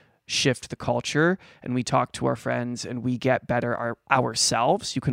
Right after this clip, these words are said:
always control yourself. If, if we get better ourselves,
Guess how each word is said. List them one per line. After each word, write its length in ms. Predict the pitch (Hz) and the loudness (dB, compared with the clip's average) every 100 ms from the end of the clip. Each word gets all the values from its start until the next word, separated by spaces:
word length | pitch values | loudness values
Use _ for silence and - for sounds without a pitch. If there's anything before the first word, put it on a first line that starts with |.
| - | 2
always 300 | 135 131 - | 2 2 -2
control 340 | - - 113 | -8 -8 -8
yourself. 460 | 110 - - - 120 | -8 -8 -8 -8 -6
If, 180 | 117 - | -6 -4
if 180 | 147 - | -4 0
we 120 | 165 | 2
get 180 | 160 156 | 4 4
better 340 | 131 135 160 170 - - - | 4 4 4 0 -8 -12 -2
ourselves, 920 | 131 120 117 - 127 160 226 - - | 0 0 -2 0 2 4 2 -2 -8